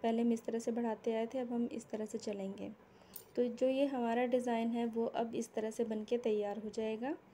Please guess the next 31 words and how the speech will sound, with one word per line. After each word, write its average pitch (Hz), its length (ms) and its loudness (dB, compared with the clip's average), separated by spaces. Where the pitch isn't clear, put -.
तो 240 100 4
हमारी 226 320 2
ये 233 140 4
जो 240 140 2
पत्ती 233 400 -2
है 233 140 0
वो 220 160 0
हमारी 220 420 0
बन 214 320 -2
जाएगी, 190 500 -6
इस 226 160 -6
तरह 214 140 -2
से 226 140 -4
हमारी 208 260 -2
पत्ती 247 380 -4
बन 208 220 -2
जाएगी 208 260 -4
और 226 60 -2
हमारा 214 260 -4
ये 240 260 0
जो 240 180 6
बहुत 233 300 2
सुंदर 240 260 2
सा 233 140 0
design 214 300 -4
है 214 80 -4
बन 214 160 -4
के 226 120 -4
तैयार 196 420 -4
हो 196 60 -8
जाएगा। 180 460 -10